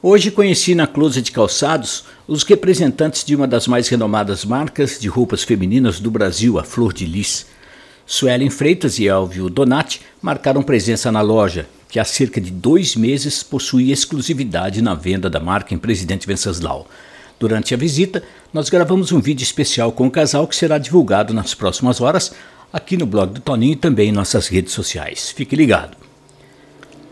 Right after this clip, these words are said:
A Terra Mar Turismo está com uma oportunidade imperdível para quem sonha em viajar de navio. O pacote para o M S C Grandiosa já está à venda, com saída prevista para o dia vinte e dois de março.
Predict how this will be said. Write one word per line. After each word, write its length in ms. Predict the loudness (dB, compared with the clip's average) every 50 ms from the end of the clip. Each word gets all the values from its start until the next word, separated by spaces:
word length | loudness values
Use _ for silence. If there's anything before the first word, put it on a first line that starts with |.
| -16 -8 -2
A 160 | 0 2 2 2
Terra 300 | 4 4 4 4 4 4
Mar 160 | 2 2 2
Turismo 420 | 2 2 2 2 2 2 2 0
está 240 | -2 0 0 0 0
com 160 | 0 0 2
uma 160 | 2 4 4
oportunidade 720 | 4 2 2 0 0 2 2 2 2 4 2 0 0 0 -2
imperdível 680 | -2 0 0 0 0 0 -2 -2 0 0 2 4 2 2
para 220 | 4 2 0 0
quem 340 | 2 2 4 4 6 6 4
sonha 680 | 2 0 -2 0 0 0 2 2 2 0 0 -2 -2 0
em 100 | 2 2
viajar 540 | 2 2 0 -2 -2 -2 -2 -2 -2 -2 -2
de 160 | -2 -2 0
navio. 680 | 0 0 0 -2 -4 -4 -2 0 0 0 0 -2 -4 -10 -16 -20 -20 -20 -20 -20 -20 -16
O 60 | -10 -4
pacote 460 | -2 -2 0 2 4 2 2 2 0
para 220 | 0 2 2 4
o 100 | 4 4
M 240 | 4 4 4 2 0 0
S 300 | 0 0 0 0 0 -2
C 480 | -2 -2 -2 -2 -2 0 2 2 2 2
Grandiosa 760 | 2 2 2 2 2 2 2 2 2 2 2 2 0 -2 -2 -4 -8 -20 -18 _ -6
já 180 | -2 0 0
está 380 | 2 0 0 -2 0 0 0 0
à 40 | 0
venda, 400 | 0 0 0 2 2 2 0 0
com 200 | 0 0 0 0
saída 320 | 0 0 0 0 -2 -2
prevista 440 | -2 -4 -4 -2 -2 -2 -2 -2 -4
para 200 | -2 -2 0 0
o 40 | 0
dia 200 | 2 2 2 0
vinte 400 | 0 2 2 4 4 4 2 -2
e 20 |
dois 380 | -2 2 4 4 4 4 2 0
de 160 | 0 2 2
março. 580 | 2 2 0 -2 -4 -4 -6 -8 -8 -10 -12